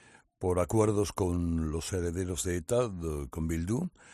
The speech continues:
de, eh, el acercamiento de todos los presos, con la llave incluida al P N V,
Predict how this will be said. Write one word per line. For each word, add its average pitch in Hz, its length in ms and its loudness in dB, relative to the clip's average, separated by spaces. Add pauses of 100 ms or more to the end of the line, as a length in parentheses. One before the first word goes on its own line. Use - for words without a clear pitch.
(320)
de, 90 680 0
eh, 92 340 -4
el 90 120 -2
acercamiento 92 960 0
de 90 100 -4
todos 101 260 -2
los 92 160 -4
presos, 110 760 0 (140)
con 92 200 -2
la 87 100 2
llave 101 320 4
incluida 90 960 0
al 85 200 -4
P 98 140 -4
N 90 180 2
V, 104 400 -2